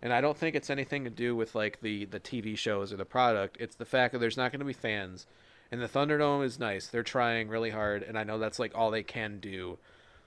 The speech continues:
But fuck, the Rumble is just amplified by fans. Like, surprise returns and legends coming back, the fan reaction makes it twelve times better.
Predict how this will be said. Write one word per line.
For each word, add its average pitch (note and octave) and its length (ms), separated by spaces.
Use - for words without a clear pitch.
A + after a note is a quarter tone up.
But G2+ 200
fuck, G#2 380
the A2+ 100
Rumble C3 380
is B2 100
just - 480
amplified A#2+ 720
by G#2 140
fans. G2+ 460
Like, A2 160
surprise B2 440
returns A#2+ 460
and A2+ 140
legends G#2 320
coming A#2+ 240
back, B2 340
the B2+ 80
fan B2 320
reaction C3+ 460
makes A#2+ 260
it A2+ 120
twelve B2 360
times G#2+ 240
better. F#2+ 340